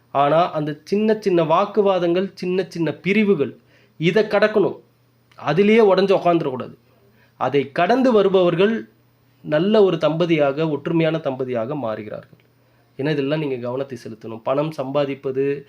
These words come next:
ஏன்னா நான் இந்த வேலைக்கான விஷயம், தொழிலுக்கான விஷயம்லாம் நான் போன வருஷமே சொல்லியிருந்தேன். அந்த அடுத்த வருஷம் ஓரளவுக்காவது கொஞ்சம் நல்லா இருக்குங்க கண்டிப்பா அப்படின்னு நம்ம சொல்லியிருந்தேன். ரிஷபராசிக்காரர்களுக்கு கண்டிப்பா வேலை ரீதியா, தொழில் ரீதியா ஒரு, ஒரு பத்து பர்சன்டேஜாவது ஒரு நல்லது நடந்திருக்கும் கண்டிப்பா.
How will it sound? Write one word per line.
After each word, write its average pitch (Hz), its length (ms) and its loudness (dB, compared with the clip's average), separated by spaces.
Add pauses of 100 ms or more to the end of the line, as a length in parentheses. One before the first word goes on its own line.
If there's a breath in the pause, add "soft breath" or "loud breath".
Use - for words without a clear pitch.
(220 soft breath)
ஏன்னா 165 360 2
நான் 151 220 2
இந்த 156 140 -4
வேலைக்கான 170 640 0
விஷயம், 160 300 -6
தொழிலுக்கான 165 460 -4
விஷயம்லாம் 160 420 -4
நான் 165 140 -2
போன 147 280 -2
வருஷமே 160 400 -4
சொல்லியிருந்தேன். 135 480 -4 (380 soft breath)
அந்த 139 380 0
அடுத்த 151 280 -2
வருஷம் 156 340 0
ஓரளவுக்காவது 214 580 4
கொஞ்சம் 180 200 2
நல்லா 156 240 2
இருக்குங்க 135 320 -4
கண்டிப்பா 131 400 -6
அப்படின்னு 123 140 -8
நம்ம 127 180 -10 (120)
சொல்லியிருந்தேன். 117 340 -12
ரிஷபராசிக்காரர்களுக்கு 165 720 -4
கண்டிப்பா 151 360 -4
வேலை 165 460 0
ரீதியா, 175 300 -2
தொழில் 160 240 -6
ரீதியா 160 440 -2 (440 soft breath)
ஒரு, 139 320 -2
ஒரு 143 220 -2
பத்து 165 400 -2
பர்சன்டேஜாவது 226 640 2
ஒரு 208 100 4
நல்லது 165 320 2
நடந்திருக்கும் 139 480 -4
கண்டிப்பா. 110 360 -14